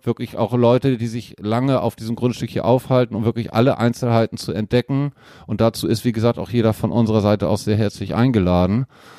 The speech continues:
Ne, wir sind hier nicht klassisch Süßes, sonst gibt's Saures und dann sind die Leute wieder weg, sondern wir haben wirklich mittlerweile Stammbesucher, die sich auch tatsächlich fast den ganzen Abend hier aufhalten.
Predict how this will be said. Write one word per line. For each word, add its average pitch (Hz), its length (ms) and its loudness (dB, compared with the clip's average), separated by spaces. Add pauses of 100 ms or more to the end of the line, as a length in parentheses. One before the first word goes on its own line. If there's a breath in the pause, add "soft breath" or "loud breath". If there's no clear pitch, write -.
(140 loud breath)
Ne, 107 320 2
wir 110 100 0
sind 117 200 0
hier 120 120 2
nicht 117 340 -2
klassisch 120 400 0
Süßes, 117 640 0
sonst 117 200 0
gibt's 104 180 -2
Saures 123 360 2
und 107 120 -8
dann 110 120 -2
sind 113 120 -6
die 110 60 -4
Leute 110 320 -2
wieder 104 220 0
weg, 127 280 2 (380 loud breath)
sondern 113 340 2
wir 110 120 0
haben 110 240 2
wirklich 113 200 -4
mittlerweile 110 520 0
Stammbesucher, 120 1200 0 (480 loud breath)
die 117 100 6
sich 113 220 0
auch 104 160 2
tatsächlich 117 500 -2
fast - 260 -4
den 110 100 -6
ganzen 104 280 -2
Abend 101 300 2
hier 92 120 0
aufhalten. 76 600 -2